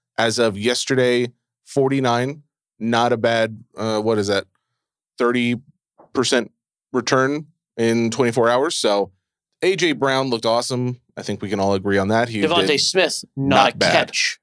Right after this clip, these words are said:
Speaker 2: <laughs> by the way.
Speaker 1: Not bad for the fantasy team, I'll
Speaker 2: Oh,
Speaker 1: tell
Speaker 2: yeah,
Speaker 1: you
Speaker 2: here
Speaker 1: that
Speaker 2: you
Speaker 1: much.
Speaker 2: go. Real quick to that other point. Last, last year, week one, thirty-eight to three, they lost to New Orleans. So I'm saying Rodgers doesn't care. Week one is just not his thing.
Speaker 1: Yeah.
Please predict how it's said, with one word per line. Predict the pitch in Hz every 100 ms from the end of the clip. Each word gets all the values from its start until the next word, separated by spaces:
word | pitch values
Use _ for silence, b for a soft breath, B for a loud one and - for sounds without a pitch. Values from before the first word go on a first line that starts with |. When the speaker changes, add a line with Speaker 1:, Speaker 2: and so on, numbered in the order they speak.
| _
Speaker 2:
<laughs> | -
by | 165
the | 123
way. | 131 127 - _ _
Speaker 1:
Not | - 123 143 127
bad | 123 113
for | 123
the | 107
fantasy | 110 101 98 - 90
team, | 95 90 -
I'll | 220
Speaker 2:
Oh, |
Speaker 1:
tell | 208
Speaker 2:
yeah, | 180
Speaker 1:
you |
Speaker 2:
here | 175
Speaker 1:
that |
Speaker 2:
you | 139
Speaker 1:
much. | 123 113 -
Speaker 2:
go. | _ 160
Real | 165
quick | 156 135
to | 139
that | 135 131
other | 127
point. | 113 139 139 -
Last, | 135 139 151 147 160 - -
last | 143 147 -
year, | 139 123
week | 113 127 156 147
one, | 135 113 113 - _ _ -
thirty-eight | - 165 151 143 135
to | 127
three, | - 131 123
they | 117
lost | 120 113 -
to | 113
New | 107
Orleans. | 98 98 110 - _ _ _ _ _ _ -
So | -
I'm | 202
saying | - 110
Rodgers | 135 196 156 135
doesn't | 147 185
care. | 113 123 -
Week | 226 170
one | 156
is | 131
just | 123 127
not | 110
his | 110 -
thing. | 98 120 110
Speaker 1:
Yeah. | 92